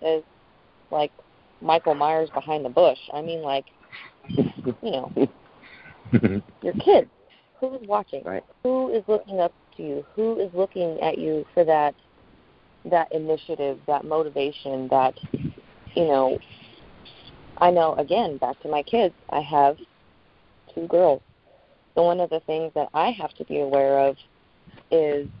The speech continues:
Speaker 1: to never let them see me or hear me degrade myself or
Speaker 3: Mm.
Speaker 1: be outwardly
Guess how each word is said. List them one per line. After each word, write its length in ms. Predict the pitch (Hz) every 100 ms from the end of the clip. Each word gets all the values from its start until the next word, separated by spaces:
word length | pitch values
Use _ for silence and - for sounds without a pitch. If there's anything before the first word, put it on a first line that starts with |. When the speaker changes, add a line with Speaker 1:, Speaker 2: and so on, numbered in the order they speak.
| - - - _ _ _ _ _ _ -
Speaker 1:
to 80 | 185
never 640 | 165 165 175 185 185 180 -
let 380 | 151 147 165 185 -
them 480 | 170 156 147 147 143 _ _ _ _ _
see 220 | 214 214 208
me 420 | 175 160 156 151 - - _ _ -
or 160 | 170 165
hear 340 | - 254 240 220
me 380 | 170 156 156 - - - - - - - - - -
degrade 640 | 175 165 160 170 190 190 _
myself 560 | 170 147 135 _ - - - _ _ _ - _ _ _ -
or 420 | 160 151 143 143 - -
Speaker 3:
Mm. 200 | 135 117 - _
Speaker 1:
be 200 | 165 165
outwardly 480 | - 156 170 165 165